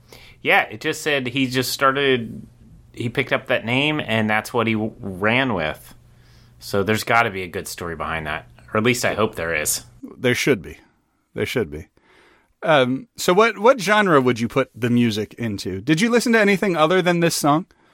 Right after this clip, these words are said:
Speaker 1: So I listened to this song primarily, and then after I listened to the song a few times, I found a couple other live performances. Uh, uh, there was one from twenty twenty where he's got a,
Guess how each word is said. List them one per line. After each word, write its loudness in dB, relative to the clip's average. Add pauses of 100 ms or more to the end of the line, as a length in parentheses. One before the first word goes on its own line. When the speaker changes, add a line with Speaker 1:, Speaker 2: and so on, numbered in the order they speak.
(400)
Speaker 1:
So 6
I 2 (260)
listened 0
to -2
this 2
song 2
primarily, -2
and -2
then 0 (760)
after 2
I 0
listened -6
to -6
the -6
song -2
a -8
few -2
times, 0
I -2
found -2
a -8
couple -2
other 0
live 0
performances. -8 (1000)
Uh, -2 (180)
uh, -8
there -2
was -2
one 0
from -6
twenty -2
twenty -4
where -2
he's -2
got 0
a, -6